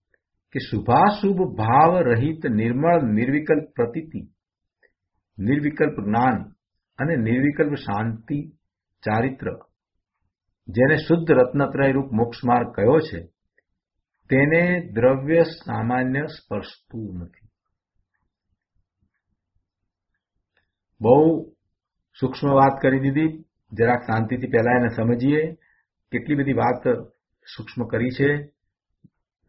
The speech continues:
અને આવી વાત હોય ત્યાં પછી આ શુભ રાગ ને ધર્મ કેવો,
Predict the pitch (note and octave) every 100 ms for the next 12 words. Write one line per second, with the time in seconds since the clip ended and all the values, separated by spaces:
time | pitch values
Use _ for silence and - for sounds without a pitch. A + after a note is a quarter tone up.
0 | - A#2 - A2 B2 C#3+ B2+ C3 B2+ B2
1 | C#3+ B2 G#2 A#2 B2 A#2+ B2+ A#2+ A#2 A2+
2 | G#2 G#2 A#2 C3 A#2+ B2 B2+ A#2+ G2+ F#2+
3 | A2+ B2 - A#2+ B2+